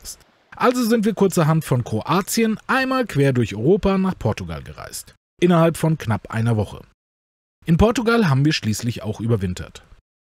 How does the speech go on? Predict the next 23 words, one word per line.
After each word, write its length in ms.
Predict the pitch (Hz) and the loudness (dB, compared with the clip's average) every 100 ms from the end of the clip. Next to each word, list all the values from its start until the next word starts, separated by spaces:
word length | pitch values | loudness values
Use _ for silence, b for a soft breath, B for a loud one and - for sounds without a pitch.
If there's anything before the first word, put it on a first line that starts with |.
| _ _ _ _ _ _ _ _ - | _ _ _ _ _ _ _ _ -2
Bei 100 | 165 | 0
schönem 320 | 165 233 233 | 4 2 2
Wetter 220 | 202 240 208 | 0 0 0
kommt 200 | 202 170 | 0 0
man 140 | 170 | 0
aus 160 | 139 - | 0 0
meiner 300 | 131 156 131 | 2 2 0
Sicht 320 | 147 - - | -2 -4 -4
auch 160 | 127 | -4
zu 160 | - 117 | -2 -6
zweit 400 | - 117 127 - | -2 0 0 -2
gut 260 | 135 151 - | -2 -2 -2
mit 140 | 113 | -2
den 100 | 110 | -2
drei 240 | - 117 | -2 -2
Quadratmeter 680 | 135 123 117 113 107 107 107 | -2 -4 -4 -4 -4 -4 -2
Raum 280 | 110 151 170 | 0 0 0
zum 160 | - 127 | 0 0
Bewegen 400 | 107 123 135 131 | 2 0 0 0
in 140 | 113 | 0
einem 100 | 131 | -2
Sprinter 380 | - 160 180 123 | 0 0 2 0
klar. 280 | - - | -2 -10